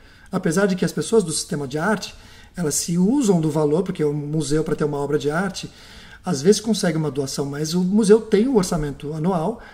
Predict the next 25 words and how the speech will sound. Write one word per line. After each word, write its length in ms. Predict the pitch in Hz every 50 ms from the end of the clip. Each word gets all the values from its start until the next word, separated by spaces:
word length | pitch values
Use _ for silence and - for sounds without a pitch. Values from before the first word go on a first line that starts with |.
| - -
pra 120 | 240 240
compra 340 | 233 - 180 156 - 175 190
de 80 | 208 226
obra. 320 | 202 170 143 147 135 - - - - - - - - - -
Se 120 | - -
eles 80 | 156 -
conseguem 400 | - 156 151 - 185 170 156 165
um 60 | 156
preço 240 | - 165 151 - -
especial, 520 | - - 147 - - 185 180 - - - - - - -
sempre, 640 | - - - - - 175 139 113 - 139 113 - - - -
sempre. 320 | - - - 160 131 - 156
O 60 | 151
museu 400 | 160 160 151 147 175 185 190 190
sempre 340 | 180 - - - 208 190 202
consegue 360 | 190 185 175 - 175 170 156
preços 300 | - 160 147 - - 175
especiais. 480 | - - 165 143 - 156 - - - - - - - - - - - - - -
Por 120 | 185 175
exemplo, 300 | 160 151 151 131 - -
se 80 | - 202
eu 40 |
fosse 240 | 196 - 190 180 185
um 60 | 175
galerista 580 | 156 170 156 156 151 151 175 180 180 - 143 -